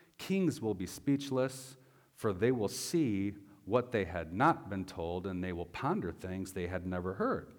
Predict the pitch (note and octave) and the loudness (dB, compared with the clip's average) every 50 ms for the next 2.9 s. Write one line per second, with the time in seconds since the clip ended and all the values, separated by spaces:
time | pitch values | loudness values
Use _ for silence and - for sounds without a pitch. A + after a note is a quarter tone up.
0 | - - - _ _ _ _ - - C#3+ C#3+ C#3+ - G#3+ - E3+ - - G#3 A#3+ | -20 -20 -20 _ _ _ _ -2 0 0 0 4 2 2 2 2 -2 0 0 0
1 | - - G#2 F#2+ F2+ F2 - - - F#2 F2 E2+ E2+ E2+ E2+ - G#2+ G2 - - | 0 0 0 0 0 0 -2 -6 -6 -6 -4 -2 -2 -2 -2 -2 -4 -4 -4 -4
2 | - - - G3+ B3 B3 D#3+ G#2+ F#2+ F#2+ G2+ C#3 F3 F3+ - - - - | -10 -4 0 2 4 4 4 4 4 4 2 2 2 0 -4 -6 -12 -14